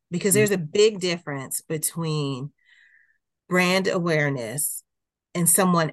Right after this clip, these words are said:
Speaker 1: actually purchasing as a result.
Speaker 2: I agree.
Speaker 1: That click may come later.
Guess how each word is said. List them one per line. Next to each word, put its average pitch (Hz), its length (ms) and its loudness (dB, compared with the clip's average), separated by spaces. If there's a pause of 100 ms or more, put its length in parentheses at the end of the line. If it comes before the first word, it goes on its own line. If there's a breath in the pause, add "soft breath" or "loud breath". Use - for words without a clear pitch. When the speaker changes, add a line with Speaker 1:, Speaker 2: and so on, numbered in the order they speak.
Speaker 1:
actually 156 720 -2 (180)
purchasing 165 720 0
as 143 220 0
a 147 80 -2
result. 127 580 -10 (440)
Speaker 2:
I 87 80 -16
agree. 104 400 -4 (420)
Speaker 1:
That 190 320 2
click 240 400 2
may 185 180 0
come 160 440 -4
later. 185 500 -2